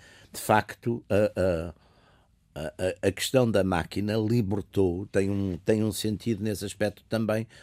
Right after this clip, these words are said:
promoteico, no fundo liberta, quer dizer, permite fazer. Agora, depois também há um momento, não é? Há um momento crítico em que pode acontecer exatamente o contrário, não é?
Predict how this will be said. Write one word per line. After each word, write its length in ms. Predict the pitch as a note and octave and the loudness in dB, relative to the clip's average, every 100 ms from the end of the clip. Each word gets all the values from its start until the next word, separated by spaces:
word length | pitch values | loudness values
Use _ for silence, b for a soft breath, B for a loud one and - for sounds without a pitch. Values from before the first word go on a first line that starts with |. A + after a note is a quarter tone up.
| B | B
promoteico, 680 | - B2 C3 C3+ B2+ B2+ E2 | 0 2 4 4 4 0 -6
no 160 | D#2+ | -6
fundo 400 | C2+ - E2 F2 G#2+ | -6 -8 -6 -2 -2
liberta, 680 | G2 G#2 G#2 A2 - A2+ - B B B | 0 2 0 0 -4 -6 -6 B B B
quer 100 | - | -2
dizer, 180 | F#2 F2 | 0 0
permite 540 | - F#2+ F#2+ A2+ G2 - | 0 0 2 2 0 -4
fazer. 440 | G#2 F2+ G2 G2 F2 E2 D#2 - b b b - D2 E2 D#2 | -4 -2 -2 -2 -2 -6 -8 -10 b b b -14 -10 -8 2
Agora, 340 | C3+ E3+ B2+ | 6 8 6
depois 320 | G#2 - F3+ - | 4 2 4 4
também 380 | E3+ F3 F3 | 4 4 4
há 60 | E3 | 4
um 80 | E3+ | 4
momento, 680 | D#3 D3 C#3 A2+ G2+ D3 D#3 _ _ _ _ - | 4 4 4 2 -4 -14 -16 _ _ _ _ -6
não 200 | G2+ F#2 | -2 0
é? 140 | F2 | -2
Há 60 | G#2+ | -2
um 80 | G#2+ | -2
momento 360 | B2+ B2+ - | 0 -2 -4
crítico 680 | - G#2 G2+ - B2+ - - _ b b | -2 0 0 -4 -10 -10 -14 _ b b
em 100 | A#2 | -2
que 60 | A#2+ | 0
pode 200 | D#3 D#3 | 2 4
acontecer 340 | D#3+ D#3 E3+ | 2 0 0
exatamente 440 | D#3+ E3 D#3+ D#3+ E3+ | 0 0 0 -2 -2
o 40 | |
contrário, 520 | E3+ G3 F3+ D#3+ E3+ | -4 -2 0 -2 -4
não 180 | D3 | -10
é? 40 | - | -12